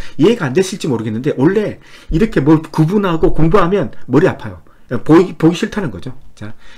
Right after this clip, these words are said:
이 코로나, 소매형 계정형도 포함되고, 소매형 토큰형에도 포함된다. 아, 자, 민간 현금 소유가 급감한 스웨덴에서 중앙은행인, 뭐, 이, 이런 은행이 이 코로나가 계정형 혹은 토큰형으로 모두 발행 가능하다는 전제하에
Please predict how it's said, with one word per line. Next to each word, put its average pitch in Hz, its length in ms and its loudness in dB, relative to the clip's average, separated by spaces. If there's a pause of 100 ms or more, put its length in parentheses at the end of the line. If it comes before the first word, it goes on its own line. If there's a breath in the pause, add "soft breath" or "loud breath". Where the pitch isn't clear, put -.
이 160 100 -8
코로나, 151 440 -6 (260 loud breath)
소매형 240 500 2
계정형도 131 520 -2
포함되고, 185 440 -2
소매형 240 360 2 (200 loud breath)
토큰형에도 - 560 6
포함된다. 107 500 0 (200)
아, 85 220 -16 (340)
자, 107 180 -14 (320 loud breath)
민간 220 600 0 (240 soft breath)
현금 262 320 0
소유가 165 320 0
급감한 165 520 -4
스웨덴에서 165 640 0 (300 loud breath)
중앙은행인, 143 800 -2 (300)
뭐, - 180 -10
이, - 180 -20
이런 214 220 4
은행이 160 520 0
이 185 100 -6
코로나가 196 640 -2 (360 soft breath)
계정형 175 420 0
혹은 240 420 -2 (320 soft breath)
토큰형으로 202 520 4
모두 170 240 4
발행 147 280 -2
가능하다는 131 600 2
전제하에 139 540 -4